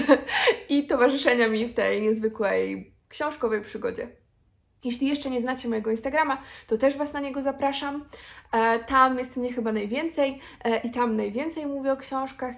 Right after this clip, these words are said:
i tam też dodaję zdjęcia, e, grafiki itp itd.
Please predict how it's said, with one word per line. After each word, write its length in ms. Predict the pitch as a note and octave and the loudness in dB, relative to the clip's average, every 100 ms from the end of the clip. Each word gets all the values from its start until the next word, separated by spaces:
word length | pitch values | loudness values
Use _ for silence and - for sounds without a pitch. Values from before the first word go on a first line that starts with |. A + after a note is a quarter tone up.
| - | -14
i 80 | A#3+ | -8
tam 240 | A3+ G#3+ | -4 -4
też 140 | A3 - | -4 -4
dodaję 440 | G#3+ A3 G#3 G#3 | -4 -4 -4 -8
zdjęcia, 800 | - D4 D#4+ D#4+ - C4+ B3+ - | -10 -8 -6 -6 -2 0 2 0
e, 180 | A#3 A3+ | -2 -2
grafiki 760 | B3 A#3+ C#4+ C#4+ - C4 B3 | -2 -4 -8 -12 -8 -8 -8
itp 380 | A#3+ A#3+ C4 C4+ | -6 -4 -2 -4
itd. 480 | A#3 A3 A3 C#4 | -4 -4 0 0